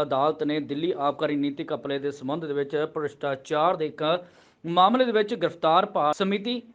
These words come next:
ਦੀ ਨੇਤਾ ਕੇ ਕਵਿਤਾ ਨੂੰ ਸੋਮਵਾਰ ਨੂੰ ਤੇਈ ਅਪ੍ਰੈਲ ਤੱਕ ਨਿਆਂਕ ਹਿਰਾਸਤ ਦੇ ਵਿੱਚ ਭੇਜ ਦਿੱਤਾ ਹੈ। ਕਵਿਤਾ ਤੇਲੰਗਾਨਾ ਦੇ ਸਾਬਕਾ ਮੁੱਖ ਮੰਤਰੀ ਕੇ ਚੰਦਰਸ਼ੇਖਰ ਦੀ ਧੀ ਹੈ।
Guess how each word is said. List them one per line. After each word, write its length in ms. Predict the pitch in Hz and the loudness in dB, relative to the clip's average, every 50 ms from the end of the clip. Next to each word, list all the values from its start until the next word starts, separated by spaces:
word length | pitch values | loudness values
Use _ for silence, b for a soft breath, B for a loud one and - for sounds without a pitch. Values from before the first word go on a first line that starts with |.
| - 160 | -14 -8
ਦੀ 140 | 156 208 202 | -4 -2 -2
ਨੇਤਾ 340 | 170 165 165 165 170 160 165 | 0 -2 -2 0 2 2 2
ਕੇ 200 | 170 - 160 151 147 | 2 0 -2 -4 -4
ਕਵਿਤਾ 340 | 151 156 143 139 143 160 | -4 -6 -6 -4 -4 -4
ਨੂੰ 140 | 151 147 151 151 | -2 -2 -4 -4
ਸੋਮਵਾਰ 480 | 151 - 143 147 143 139 151 151 143 | -4 -4 -4 -4 -2 0 0 0 0
ਨੂੰ 140 | 143 147 151 | -2 -4 -6
ਤੇਈ 280 | 151 - 147 147 165 160 - | -6 -6 -8 -8 -8 -8 -10
ਅਪ੍ਰੈਲ 380 | 139 135 - 139 139 143 143 147 | -12 -10 -6 -4 -2 -2 -2 -4
ਤੱਕ 260 | 131 139 135 135 - 156 165 170 170 B B B B B B B | -4 -8 -10 -6 -4 -4 -4 -4 -6 B B B B B B B
ਨਿਆਂਕ 480 | 160 160 170 180 185 185 208 240 254 226 | -6 -4 0 2 4 4 4 4 2 0
ਹਿਰਾਸਤ 420 | 220 214 208 180 175 180 175 - 202 | 0 2 4 4 4 4 2 0 -4
ਦੇ 120 | 190 180 | -4 -4
ਵਿੱਚ 160 | 170 170 165 - | -4 -6 -6 -6
ਭੇਜ 220 | - 160 147 143 | -4 -4 -4 -4
ਦਿੱਤਾ 220 | 165 156 - 170 | -6 -4 -2 0
ਹੈ। 180 | 170 202 202 202 b b b b b b b - | 0 0 -2 -4 b b b b b b b 0
ਕਵਿਤਾ 320 | 190 196 214 208 262 269 | 0 2 2 2 2 2
ਤੇਲੰਗਾਨਾ 600 | 262 254 220 202 208 208 190 165 165 165 170 170 180 185 208 214 | 4 4 4 2 2 2 0 0 0 2 2 2 2 2 2 0
ਦੇ 180 | 165 165 175 | -2 -4 -6
ਸਾਬਕਾ 460 | 170 170 - 156 147 143 - - 175 | -4 -4 -4 -4 -4 -2 -2 -2 -2
ਮੁੱਖ 260 | 165 151 143 135 - 151 | -2 -2 -4 -8 -6 -6
ਮੰਤਰੀ 500 | 139 147 139 131 - 151 151 156 165 175 170 - | -4 -4 -4 -4 -4 -2 -2 -2 -2 -4 -6 -8
ਕੇ 260 | - 139 147 156 165 160 | -6 -4 -2 -2 -2 -2
ਚੰਦਰਸ਼ੇਖਰ 640 | 165 160 143 135 139 127 - - 139 135 - 156 139 | -4 -4 -6 -4 -4 -6 -6 -8 -10 -8 -6 -8 -8
ਦੀ 160 | 131 147 151 151 147 | -6 -6 -8 -8 -6
ਧੀ 180 | 135 127 135 151 | -6 -6 -4 -4
ਹੈ। 100 | 147 | -4